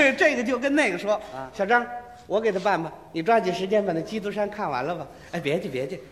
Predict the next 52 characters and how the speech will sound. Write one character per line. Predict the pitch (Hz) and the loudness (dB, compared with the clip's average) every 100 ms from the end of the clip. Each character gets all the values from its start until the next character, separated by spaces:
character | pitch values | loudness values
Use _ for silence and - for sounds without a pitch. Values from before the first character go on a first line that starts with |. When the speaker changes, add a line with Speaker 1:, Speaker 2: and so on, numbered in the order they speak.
| - | -10
Speaker 1:
你 | 151 | -4
看 | 208 | -2
我 | 170 | -2
三 | 120 233 220 | -2 -2 -2
四 | 190 | -2
天 | 196 214 | -2 0
都 | 185 | 0
没 | 139 143 | 0 -2
工 | 156 165 | -4 -4
作 | 151 | -4
了， | 113 - - | -6 -8 -12
还 | - | -8
是 | 185 | -4
我 | 196 123 | -2 -2
自 | 220 | -4
己 | 214 107 | -6 -6
办 | 104 160 113 | -2 -4 -4
吧。 | - - | -12 -2
你 | 196 | 0
看 | 262 | 2
我 | 339 160 | 0 0
闲 | - 143 160 | -4 -2 0
着 | 311 | 2
也 | 339 | 0
是 | 147 147 | 0 -4
闲 | - 127 151 | -4 -4 -2
着， | 226 - - | -6 -10 -14
哎， | - 120 | -16 -12
你 | 110 | -12
该 | 110 240 | -8 -8
休 | 233 302 | -6 -6
息 | 262 | -6
就 | 151 139 | -4 -6
休 | - 226 | -4 -6
息 | 247 | -6
吧。 | 165 - - | -8 -12 -4
好， | 269 | 0
好， | 277 269 | 2 0
好， | 269 269 | -2 -2
那 | 285 | -2
我 | 240 220 | 0 -2
不 | 254 | -2
管 | 220 202 | 0 0
了。 | 226 - - | 0 -8 0
得， | 262 | 2
得， | 277 | 2
得， | 285 285 | -2 -2
你 | 247 214 | -2 -2
办， | 262 | -2
我 | 226 156 | 0 -2
不 | 151 202 | -2 0
办。” | 254 | 0